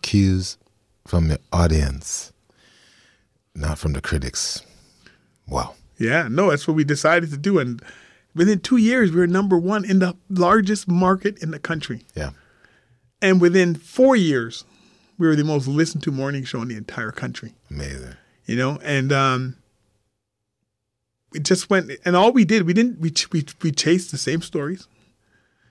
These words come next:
Speaker 2: We were in the news of the day, we were agenda stuff, we did all the same things,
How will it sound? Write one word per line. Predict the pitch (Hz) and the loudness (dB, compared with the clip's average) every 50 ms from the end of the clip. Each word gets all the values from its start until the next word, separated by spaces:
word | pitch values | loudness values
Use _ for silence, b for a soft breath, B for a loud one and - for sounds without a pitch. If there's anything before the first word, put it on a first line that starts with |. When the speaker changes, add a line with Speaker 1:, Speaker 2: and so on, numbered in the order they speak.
| _ _ - | _ _ -6
Speaker 2:
We | 143 131 123 120 123 123 123 123 131 131 139 139 139 | -2 0 0 2 0 0 -2 -6 -8 -10 -12 -10 -4
were | 131 139 | -2 0
in | 143 139 | 0 0
the | 131 | 0
news | 139 151 170 165 170 | 0 0 0 2 2
of | 180 170 | 0 2
the | 151 151 | 4 4
day, | 156 165 165 | 6 6 6
we | 151 139 | 4 2
were | 135 127 | 0 -2
agenda | 113 117 127 135 156 170 170 | -2 0 0 0 2 0 -2
stuff, | 165 - - 170 175 175 | -2 0 0 0 2 0
we | 151 | 0
did | 131 135 | 0 2
all | 143 165 208 | 2 2 2
the | 208 190 | 0 0
same | - - 202 190 180 | 0 0 2 2 0
things, | 185 - 180 185 190 190 185 - - | 4 4 4 4 4 2 -2 -6 -14